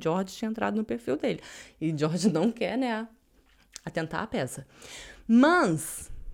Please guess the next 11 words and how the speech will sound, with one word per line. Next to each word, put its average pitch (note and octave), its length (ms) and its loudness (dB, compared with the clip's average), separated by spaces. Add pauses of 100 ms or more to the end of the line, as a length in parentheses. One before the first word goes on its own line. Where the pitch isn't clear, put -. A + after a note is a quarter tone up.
(160)
eles D3+ 280 0
estavam F3+ 520 4
a, G#3 60 2
tipo, D#3+ 240 -2
vinte E3 320 -2
quilômetros A3 460 2
de G3+ 120 -4
distância, F#3+ 360 -2
porque F#3 160 -4
aparecia G#3+ 420 2
lá. D3 240 0